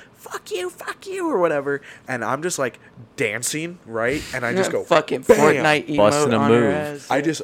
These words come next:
Speaker 1: I just hit her with the finger right in the middle of the room, and she's just like, <laughs>
Speaker 2: Yeah, it was, it was pretty funny, 'cause, like,
Speaker 1: And, dude, there was this one dude who I never met, but he was cracking the fuck up because of
Speaker 2: Yeah.
Speaker 1: that.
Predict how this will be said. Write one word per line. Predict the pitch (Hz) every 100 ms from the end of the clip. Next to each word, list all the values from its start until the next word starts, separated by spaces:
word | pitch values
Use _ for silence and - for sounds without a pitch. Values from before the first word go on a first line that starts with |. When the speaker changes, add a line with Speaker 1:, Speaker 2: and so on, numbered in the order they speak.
| -
Speaker 1:
I | 147
just | 165
hit | - 147
her | 143
with | 131
the | 120
finger | - 147 120
right | 113 117
in | 120
the |
middle | 117 117 107
of | 104
the |
room, | 135 113
and | 113
she's | - 120
just | 120 113
like, | 117 -
<laughs> | 440 392 - - - - - - - - 160
Speaker 2:
Yeah, | 170 -
it | 185 190 226
was, | 165 - -
it | 160
was | 165 143 - -
pretty | 202 196
funny, | - 131 127 107 -
'cause, | 139 127 -
like, | 131 123 - - - -
Speaker 1:
And, | 143 139
dude, | 151 110
there | 127 139
was | 147
this | 139 120
one | 113 131
dude | 117 107
who | 104
I | 120
never | 123 113 101
met, | 101 107 101
but | 95
he | 110 123
was | 127 110
cracking | - - - 110 110 113 123 117
the | 113
fuck | - 101 104 - -
up | 104 -
because | 98 - 107
of |
Speaker 2:
Yeah. | 120 110
Speaker 1:
that. | 95 95